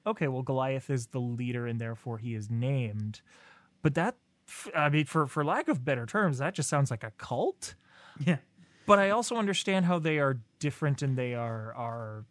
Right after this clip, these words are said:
Speaker 1: mythical beings. I know that
Speaker 2: Right.
Speaker 1: they're not mythical in the universe, they're real. But, like, they're, they're these, like, mythical beings, and so I understand that they will have a different set of laws and rules, but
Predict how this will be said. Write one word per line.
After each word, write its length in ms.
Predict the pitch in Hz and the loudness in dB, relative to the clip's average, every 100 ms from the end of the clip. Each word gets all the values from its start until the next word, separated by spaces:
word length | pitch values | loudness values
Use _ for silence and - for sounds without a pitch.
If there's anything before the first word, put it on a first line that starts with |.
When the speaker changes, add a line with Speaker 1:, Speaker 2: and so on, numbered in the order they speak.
| _ - | _ -6
Speaker 1:
mythical 580 | 135 127 127 131 120 113 | -2 0 -2 -6 -6 -8
beings. 840 | 110 135 147 107 107 107 110 - - _ - | -6 -4 -2 -4 -6 -8 -8 -10 -12 _ -2
I 80 | 143 | 4
know 80 | 139 | 6
that 60 | 143 | 6
Speaker 2:
Right. 80 | 139 | 4
Speaker 1:
they're 80 | 131 | 2
not 140 | 131 | 2
mythical 320 | 143 135 127 | 2 2 0
in 80 | 123 | 0
the 60 | 127 | 4
universe, 360 | 170 123 120 | 4 4 -2
they're 100 | 127 | -2
real. 400 | 117 156 123 110 - - - | 0 0 0 -4 -8 -8 0
But, 100 | 170 | 4
like, 200 | 160 135 | 4 4
they're, 220 | 143 139 | 2 2
they're 220 | 135 135 | 0 -2
these, 220 | 123 123 117 | -2 -2 -4
like, 180 | 113 | -4
mythical 540 | 131 131 131 147 127 117 | -2 0 -2 -2 -2 -4
beings, 540 | 113 135 139 113 113 | -2 -2 0 -2 -4
and 120 | 117 | -6
so 140 | 113 123 | -6 -6
I 100 | 123 | -2
understand 480 | 135 131 - 135 123 | -2 -2 0 0 0
that 80 | 117 | -2
they 120 | 123 | -4
will 140 | 113 | -6
have 180 | 110 120 | -8 -8
a 40 | |
different 300 | 110 120 117 | -8 -8 -8
set 160 | - 113 | -6 -6
of 180 | 113 117 | -8 -8
laws 280 | 110 113 110 | -8 -6 -6
and 180 | 110 | -6
rules, 460 | 117 139 123 110 - | -4 -4 -4 -8 -10
but 200 | 120 113 | -8 -8